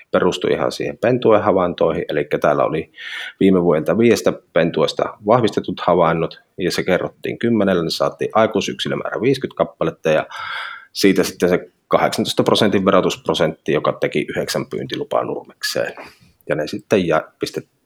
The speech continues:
ne olisi ollut käytettävissä tässä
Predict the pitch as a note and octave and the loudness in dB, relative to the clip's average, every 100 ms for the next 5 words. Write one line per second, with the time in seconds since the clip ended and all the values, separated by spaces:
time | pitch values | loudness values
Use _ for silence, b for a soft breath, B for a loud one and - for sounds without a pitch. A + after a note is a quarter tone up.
0 | _ _ _ _ B B B F#2+ F2 E2 | _ _ _ _ B B B 2 2 4
1 | G#2+ A2+ - F#2 E2+ - C#2+ - - - | 4 2 2 2 2 0 -4 -4 -6 -8
2 | - | -6